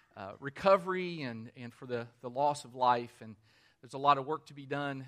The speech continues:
in our state and in nearby states. And so let's do that now. Lord, thank you for, um, thank you, Lord, for the opportunity to be settled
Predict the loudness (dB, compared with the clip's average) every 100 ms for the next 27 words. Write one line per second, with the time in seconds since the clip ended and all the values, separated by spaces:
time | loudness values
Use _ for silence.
0 | -14 -4 -2 -2 -2 -4 -4 -4 -10 -12
1 | -12 -10 -2 -2 -2 -8 -12 -12 -18 -20
2 | -18 -16 -16 -18 -18 -8 -6 -6 -6 -8
3 | -8 -8 -6 -6 -8 -18 -10 -6 -6 -6
4 | _ _ _ _ _ _ _ -14 -14 -16
5 | _ _ _ _ _ _ _ _ _ _
6 | _ -8 -6 -6 -6 -6 -4 2 4 4
7 | -4 -14 -14 -14 -14 -12 -6 -2 -2 -2